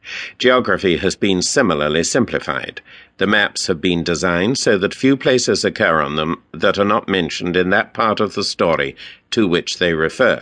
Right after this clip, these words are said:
and few or no places are mentioned in the story that are not to be found on the maps.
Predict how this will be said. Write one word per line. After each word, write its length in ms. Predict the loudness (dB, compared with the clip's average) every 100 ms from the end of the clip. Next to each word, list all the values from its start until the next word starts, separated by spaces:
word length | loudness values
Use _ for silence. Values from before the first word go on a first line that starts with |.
| -8 _ -20 -20 -8
and 240 | -2 0 0
few 200 | 2 4
or 120 | 4
no 240 | 4 2
places 520 | 2 0 2 2 0 2
are 40 |
mentioned 440 | 2 0 -2 -4
in 120 | -4 -4
the 100 | -4
story 460 | 0 2 2 -2 -8 _ -4
that 160 | 0
are 80 | 0
not 260 | 0 -2 -4
to 60 |
be 160 | -2 -2
found 400 | 0 0 0 -2
on 140 | -2
the 60 | 0
maps. 520 | 0 -2 -6 -12